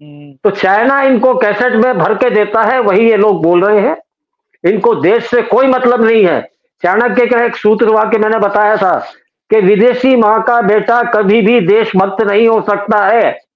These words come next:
Speaker 2: ये देशभक्त है नहीं, ये देशद्रोही है, ये मुझे कोर्ट में challenge करे, मैं तैयार हूँ। इसके नहीं कोर्ट में कपड़े उतार दिए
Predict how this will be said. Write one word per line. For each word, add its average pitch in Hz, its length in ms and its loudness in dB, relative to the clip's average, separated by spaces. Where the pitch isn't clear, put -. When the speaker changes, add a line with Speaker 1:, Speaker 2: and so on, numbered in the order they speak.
Speaker 2:
ये 214 100 2
देशभक्त 220 720 -2
है 196 140 0
नहीं, 254 360 2
ये 202 100 2
देशद्रोही 214 640 2
है, 254 360 0
ये 202 60 4
मुझे 202 220 2
कोर्ट 190 320 0
में 226 100 -2
challenge 226 340 0
करे, 247 300 0
मैं 190 140 -2
तैयार 208 360 2
हूँ। 277 300 0
इसके 208 260 0
नहीं 233 260 0
कोर्ट 247 240 2
में 269 140 0
कपड़े 233 260 -2
उतार 233 260 0
दिए 226 320 2